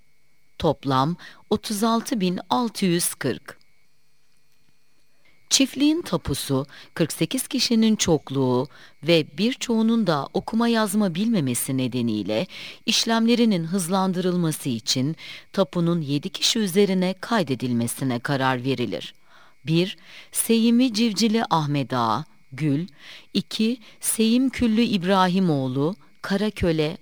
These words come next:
Ali. Üç, Seyim Gümüşoğullarından Velioğlu Kamil Gümüş. Dört, Gümüşoğullarından Murtaza oğlu Veli Öden. Beş,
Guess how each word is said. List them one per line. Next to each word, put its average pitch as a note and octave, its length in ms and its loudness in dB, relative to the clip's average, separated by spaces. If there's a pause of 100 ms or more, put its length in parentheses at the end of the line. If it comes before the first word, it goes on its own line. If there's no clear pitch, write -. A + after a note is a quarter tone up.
Ali. C3+ 420 -2 (580)
Üç, - 380 0 (460)
Seyim A#3+ 540 2
Gümüşoğullarından D3+ 1400 0
Velioğlu D#3+ 760 2 (200)
Kamil C#3+ 460 0
Gümüş. C3 560 -2 (580)
Dört, G#3+ 380 2 (340)
Gümüşoğullarından G3+ 1120 2
Murtaza F3+ 800 0
oğlu F#3 600 0
Veli D3 320 2
Öden. C3 560 -2 (500)
Beş, G3+ 520 -2